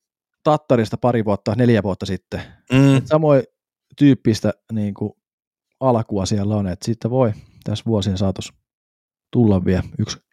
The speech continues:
Speaker 1: kärkinainen.
Speaker 2: Paljon mahdollista.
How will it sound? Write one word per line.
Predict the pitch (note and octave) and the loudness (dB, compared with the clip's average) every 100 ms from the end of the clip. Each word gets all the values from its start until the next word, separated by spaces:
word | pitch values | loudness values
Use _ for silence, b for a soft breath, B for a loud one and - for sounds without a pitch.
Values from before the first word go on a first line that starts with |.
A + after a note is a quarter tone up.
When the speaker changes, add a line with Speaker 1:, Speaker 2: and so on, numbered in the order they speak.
| - | -2
Speaker 1:
kärkinainen. | A#2 A2 B2+ C3 F#2 - _ _ _ _ _ _ _ _ _ _ _ _ _ _ _ _ _ _ - | 0 2 2 2 0 -8 _ _ _ _ _ _ _ _ _ _ _ _ _ _ _ _ _ _ -2
Speaker 2:
Paljon | F#3+ A2+ | 0 2
mahdollista. | D#3+ B2+ D2 D2 - | 0 -2 -6 -8 -8